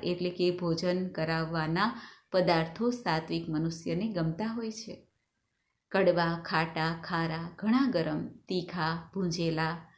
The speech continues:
દાહ જન્માવનારા અને દુઃખ, ચિંતા, રોગને જન્માવનારા આહાર રાજસી મનુષ્યને ગમતા હોય છે.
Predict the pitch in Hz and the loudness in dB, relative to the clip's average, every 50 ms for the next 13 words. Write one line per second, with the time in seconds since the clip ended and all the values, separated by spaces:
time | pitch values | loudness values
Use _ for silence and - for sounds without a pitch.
0 | - - _ _ _ - - 185 185 180 175 165 - 190 175 165 165 160 160 160 | -20 -20 _ _ _ 2 4 6 6 6 4 0 -2 0 2 2 4 4 2 2
1 | 160 156 160 165 160 160 160 165 165 165 175 - - - _ _ _ _ _ _ | 0 0 0 2 2 2 0 0 -2 -2 -6 -10 -16 -20 _ _ _ _ _ _
2 | - 240 247 262 240 202 185 220 226 220 220 220 247 240 240 - 208 196 185 185 | 8 8 10 10 8 6 6 6 6 6 4 4 4 4 4 4 2 4 4 2
3 | 185 - 185 190 190 196 190 180 165 165 165 165 170 175 180 185 180 - 180 160 | 2 4 4 4 4 4 4 4 2 2 2 2 2 2 0 0 0 0 0 2
4 | 160 165 160 156 160 160 160 165 160 160 165 175 180 - - 165 170 165 160 202 | 2 2 2 2 2 2 2 2 0 2 0 0 -2 0 0 2 2 2 2 2
5 | 220 214 - - - - - - - _ _ - 202 214 214 208 208 202 208 - | 0 0 0 -4 -10 -16 -20 -20 -20 _ _ 0 6 8 8 8 8 6 2 -2
6 | - - 208 196 196 190 180 170 170 170 165 - 165 160 160 160 160 160 165 165 | 0 0 0 0 0 0 0 0 0 0 -2 -2 -2 0 0 0 0 0 0 0
7 | 165 165 165 160 170 165 165 170 175 175 - - - 170 170 - - | 0 0 -2 -2 -2 -2 -4 -4 -6 -6 -8 -10 -10 -10 -12 -12 -18